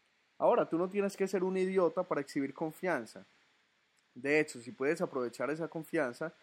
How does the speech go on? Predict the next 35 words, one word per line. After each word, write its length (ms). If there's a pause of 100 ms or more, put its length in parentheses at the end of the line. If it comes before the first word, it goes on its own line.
(240)
independencia 880
y 140
seguridad 540
en 80
ti 140
mismo, 400 (260)
sin 180
convertirte 640
en 100
un 140
idiota, 580 (340)
tendrás 360
una 140
ventaja 400
enorme, 480
no 120
solo 280
sobre 260
los 240
idiotas, 680 (360)
sino 340
con 180
los 300
chicos 340
buenos 360
que 100
piensan 400
que 240
están 300
siendo 400
rechazados 640 (280)
porque 260
son 160
demasiado 460
buenos, 420